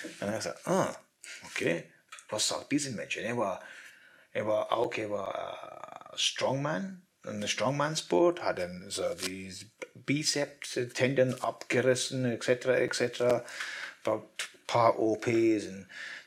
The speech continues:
dann hat er, was heißt, ähm, so so zurückgelassen, er hat gesagt.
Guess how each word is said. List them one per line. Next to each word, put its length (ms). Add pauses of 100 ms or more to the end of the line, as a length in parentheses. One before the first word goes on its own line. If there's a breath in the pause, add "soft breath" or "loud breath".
dann 180
hat 160
er, 160 (120)
was 220
heißt, 240
ähm, 440
so 360 (640 loud breath)
so 200
zurückgelassen, 840
er 100
hat 120
gesagt. 440